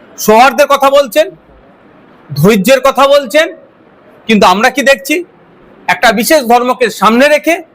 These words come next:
বিশেষ পোশাককে সামনে রেখে যে বিশৃঙ্খলা ছড়াচ্ছে, সেটা তার ধর্ম যেমন পারমিট করে না, সংবিধানও পারমিট করে না।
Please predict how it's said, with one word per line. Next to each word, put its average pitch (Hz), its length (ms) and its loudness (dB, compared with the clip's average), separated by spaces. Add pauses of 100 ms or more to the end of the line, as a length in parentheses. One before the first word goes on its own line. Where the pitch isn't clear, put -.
(320)
বিশেষ 220 440 0
পোশাককে 262 480 2
সামনে 208 340 -2
রেখে 165 320 -4 (420)
যে 165 100 2
বিশৃঙ্খলা 247 580 0
ছড়াচ্ছে, 254 480 0 (1160)
সেটা 226 440 0 (340)
তার 226 240 0
ধর্ম 269 260 0
যেমন 233 260 -4
পারমিট 196 340 -2
করে 190 220 0
না, 247 220 -2 (280)
সংবিধানও 196 520 0
পারমিট 160 340 -2
করে 143 200 0
না। 127 180 -2